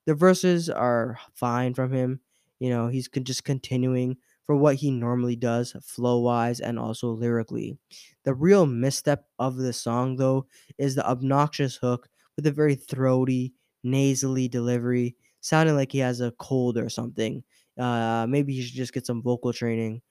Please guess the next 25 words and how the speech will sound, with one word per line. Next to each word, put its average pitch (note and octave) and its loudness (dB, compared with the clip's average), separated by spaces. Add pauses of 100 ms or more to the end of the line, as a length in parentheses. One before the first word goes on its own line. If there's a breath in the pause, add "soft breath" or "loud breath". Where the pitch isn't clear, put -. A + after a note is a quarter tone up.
(240)
get B2+ -2
a A#2+ -2
singing C3 -2
coach. A#2 -4 (440)
Uh, A2+ -2
that B2 0
will A#2+ 0
definitely A#2 -4
help A2+ -6 (420)
quite C3+ 2
a A#2 2
bit. A#2+ 0 (640 soft breath)
Uh, A#2+ 0
'cause C3 -2
it C3+ 2
appears C#3 2
as B2+ -4
if C3 -4
he B2+ -2
wants B2 0
to A#2 -4
branch A#2 -2
out A#2 0
into, A#2+ -2
um, A2+ -4